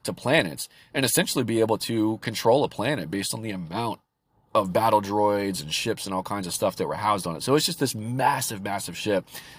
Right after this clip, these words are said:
that years ago crashed into the swamp and the bog. And so now you are tasked with going and exploring the Lucrehulk because there's a certain quest objective. I'm not gonna say what it was, but you have to go to this Lucrehulk in order to do something.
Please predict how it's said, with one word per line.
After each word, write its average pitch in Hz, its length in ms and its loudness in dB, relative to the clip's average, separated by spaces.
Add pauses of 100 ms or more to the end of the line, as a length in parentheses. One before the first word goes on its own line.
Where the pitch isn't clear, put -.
that 120 120 4
years 123 400 4
ago 104 460 4 (240)
crashed 104 640 2 (220)
into 120 280 -2
the 98 100 -2
swamp 95 440 4
and 92 100 -6
the 87 60 -4
bog. 82 480 2 (300)
And 113 120 -4
so 117 380 6
now 120 520 2
you 139 280 2
are 104 140 2
tasked 90 420 -6
with 90 180 -6
going 95 320 -2
and 95 100 -2
exploring 117 480 0
the 87 100 -2
Lucrehulk 85 500 -2
because 113 380 0 (300)
there's 285 140 2
a 302 40 0
certain 175 320 2
quest 110 280 4
objective. 95 460 -2
I'm 120 80 -4
not 113 140 -6
gonna 117 160 0
say 113 180 4
what 110 140 4
it 123 80 2
was, 87 320 4
but 90 240 6 (260)
you 147 120 6
have 147 160 8
to 135 80 -4
go 117 140 4
to 113 60 0
this 101 240 -2
Lucrehulk 90 560 0
in 90 80 -8
order 92 220 -4
to 90 100 -14
do 87 220 -2
something. - 420 -10